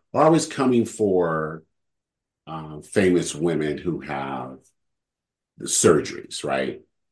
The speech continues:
B B Ls, boobs, facelifts, whatever. And she said, "But, you know,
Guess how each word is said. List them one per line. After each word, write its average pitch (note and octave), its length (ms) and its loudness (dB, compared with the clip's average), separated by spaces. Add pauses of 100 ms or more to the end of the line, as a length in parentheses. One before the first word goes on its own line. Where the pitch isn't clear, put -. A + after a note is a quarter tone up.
(400)
B F#2 160 -2
B E2+ 260 2
Ls, D2+ 540 0
boobs, D2 680 -4
facelifts, C#2+ 760 -6
whatever. F2 640 0 (360)
And - 100 -6
she E3 100 0
said, D#3+ 220 2
"But, D#3+ 120 -2
you F#3 60 0
know, D3+ 480 4